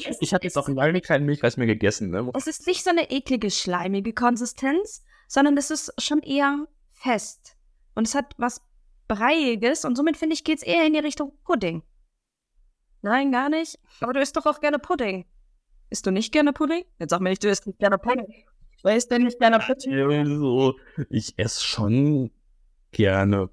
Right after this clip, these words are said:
Speaker 1: Pudding, aber ich werde jetzt nicht auf die Idee kommen, mir selber Pudding zu machen oder zu kaufen. Also schon ab und zu, ganz selten. Ganz selten. Kommt aber vielleicht mal so zweimal im Jahr vor. <laughs> Keine Ahnung.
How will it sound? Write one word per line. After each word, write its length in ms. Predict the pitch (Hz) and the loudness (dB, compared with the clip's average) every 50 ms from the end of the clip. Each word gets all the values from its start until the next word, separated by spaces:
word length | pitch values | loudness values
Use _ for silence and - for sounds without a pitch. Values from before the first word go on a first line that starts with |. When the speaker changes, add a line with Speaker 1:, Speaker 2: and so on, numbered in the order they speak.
| - | -10
Speaker 1:
Pudding, 520 | - - - 98 104 107 104 95 92 92 - | -10 -2 0 0 0 2 2 0 0 0 -2
aber 420 | - 101 95 98 98 95 95 - | -6 -6 -6 -6 -4 -4 -4 -4
ich 260 | - 92 - - - - _ _ | -6 -8 -10 -10 -18 -20 _ _
werde 200 | - 98 101 - - | -2 0 0 2 2
jetzt 180 | - - - - | 0 -2 0 0
nicht 200 | - - - - | 0 0 0 -4
auf 100 | - - | -6 -4
die 140 | - 95 | 0 0
Idee 340 | 110 - - - - 123 135 | 0 0 -2 -4 -2 -2 -2
kommen, 240 | - - 120 135 139 | 0 0 2 4 4
mir 120 | 135 127 | 4 4
selber 320 | 120 120 107 131 139 127 120 | 4 4 4 4 4 4 2
Pudding 400 | - - - - 156 139 147 - | 0 -2 -4 0 0 0 0 0
zu 160 | - 120 113 | -2 -2 2
machen 320 | 113 117 123 - - 117 - | 4 4 4 4 2 -4 -2
oder 240 | - 131 120 107 - | 0 4 4 4 2
zu 160 | - 113 107 | 2 -2 -6
kaufen. 540 | - - - 107 123 - - 120 110 104 - - - - - | -6 -2 2 2 2 2 0 -2 -6 -6 -6 -10 -20 -10 -2
Also 180 | - 104 104 92 | 2 4 4 4
schon 240 | - - 95 90 - | 4 4 2 2 0
ab 140 | - - 104 | -2 -6 -6
und 100 | 95 - | -6 -6
zu, 160 | - - 113 | -8 -10 -4
ganz 220 | - 80 90 - | -4 -2 -2 -2
selten. 360 | - 85 - - 92 87 - - _ _ _ _ _ _ _ _ _ - - _ _ - _ - _ - _ _ _ - - - - - - - - - - - - | -4 -4 -4 -4 -6 -8 -10 -10 _ _ _ _ _ _ _ _ _ -20 -20 _ _ -20 _ -20 _ -20 _ _ _ -20 -20 -20 -20 -20 -20 -20 -20 -20 -20 -18 -10
Ganz 260 | - 87 87 - - | -8 -8 -8 -8 -8
selten. 200 | - - - - - - - - - _ - - - - - - - - - - - - - - - - - - | -12 -14 -14 -14 -20 -20 -20 -20 -20 _ -20 -20 -20 -20 -20 -20 -20 -20 -20 -20 -20 -20 -20 -20 -20 -20 -4 2
Kommt 220 | - 113 - - 104 | 4 4 6 6 6
aber 420 | 117 127 120 104 - - - - - - _ - | 8 8 8 6 4 0 -10 -20 -20 -20 _ -8
vielleicht 460 | - - 147 139 113 113 127 - - | -2 0 2 4 4 4 2 2 0
mal 120 | 120 101 | 0 0
so 120 | 110 113 110 | 0 -4 -6
zweimal 400 | - - 113 107 117 117 110 104 | -4 -2 0 0 2 0 0 0
im 40 | 104 | 2
Jahr 140 | 98 101 107 | 0 0 0
vor. 380 | - - 135 151 185 - - - - 156 - - 160 | 0 -2 -2 -2 -2 -4 -10 -12 -12 -12 -10 -10 -12
<laughs> 260 | - _ _ - - - - | -12 _ _ -20 -20 -14 -8
Keine 200 | - 117 117 101 | -4 -2 -2 0
Ahnung. 320 | 98 107 139 175 196 202 | 0 0 -2 -2 -4 -8